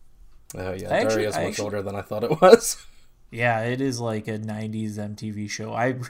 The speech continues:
Speaker 2: <laughs> re-, somewhat recently rewatched it. Holds, it actually holds up pretty well. <laughs> But Plaza and, um, Duplass, I actually think they're really good on screen together, and,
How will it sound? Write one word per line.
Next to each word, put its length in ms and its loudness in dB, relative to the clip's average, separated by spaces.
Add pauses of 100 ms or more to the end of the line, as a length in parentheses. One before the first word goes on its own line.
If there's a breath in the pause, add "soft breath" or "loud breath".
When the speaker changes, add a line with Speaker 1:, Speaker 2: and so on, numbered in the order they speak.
Speaker 2:
<laughs> 160 -4
re-, 380 -6
somewhat 400 0
recently 400 -4
rewatched 560 -6
it. 140 -10
Holds, 340 -2
it 40 -2
actually 340 0
holds 240 -10
up 120 -12
pretty 220 -12
well. 360 -10
<laughs> 1600 -10
But 280 0
Plaza 320 4
and, 580 0
um, 460 -2 (760 soft breath)
Duplass, 500 2
I 120 -2
actually 260 2
think 220 -4
they're 160 2
really 400 -2
good 160 -6
on 180 -4
screen 380 -4
together, 640 -2
and, 560 -6